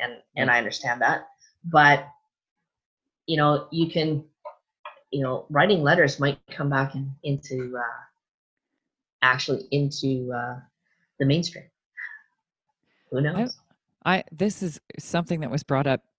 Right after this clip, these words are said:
Speaker 2: to me the other day, and totally an aside from anything to do with education, but just a really weird thought was, are the days of handshakes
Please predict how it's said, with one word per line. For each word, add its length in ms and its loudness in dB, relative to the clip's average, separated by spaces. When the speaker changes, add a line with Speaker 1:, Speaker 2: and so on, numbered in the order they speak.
Speaker 2:
to 120 -8
me 160 -4
the 120 -6
other 120 -6
day, 160 -4
and 80 -6
totally 340 0
an 100 -2
aside 420 -4
from 200 -4
anything 380 -4
to 80 -16
do 100 -8
with 120 -6
education, 460 -6
but 180 -6
just 220 0
a 80 2
really 460 2
weird 480 0
thought 520 -4
was, 440 0
are 220 6
the 100 6
days 380 2
of 80 -4
handshakes 760 -2